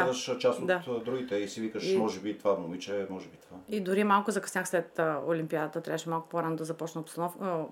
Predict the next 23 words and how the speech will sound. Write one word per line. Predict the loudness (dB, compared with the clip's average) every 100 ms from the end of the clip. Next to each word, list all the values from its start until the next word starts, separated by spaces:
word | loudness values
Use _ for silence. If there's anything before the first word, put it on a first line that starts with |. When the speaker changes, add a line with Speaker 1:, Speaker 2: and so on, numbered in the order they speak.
| -8
Speaker 2:
подготовката | -6 -2 2 2 0 -6
за | -4 -4 -4 -12 -20 -6
тази | 0 0 0
година. | -4 -6 -4 -4 -6 -12 -20 -20 -20 -20 -4
Така | 4 4 4
че, | 4 4 2
според | 0 -2 0
мен, | 0 0
малко | 0 -2
се | -6
пообърках. | -2 0 4 2 2 -2
Заложих | 0 -2 -2 -2 -6
на | -4 -2 -2 -4
малко | -4 0 0 -2
по-други | -6 -4 -2 -4 -4 -6 -4 -4 -2 -2 -6 -12 -20 -20 -20 _ _ _ -20 _
момичета, | -6 -2 0 -2 -4 -2 0 0 -4 _ -20 -20
което | 0 0 0
впоследствие | -4 -4 -4
се | -6 -4
наложи | -2 -2
да | -4
ги | -2 -4
сменя. | -6 -6 -6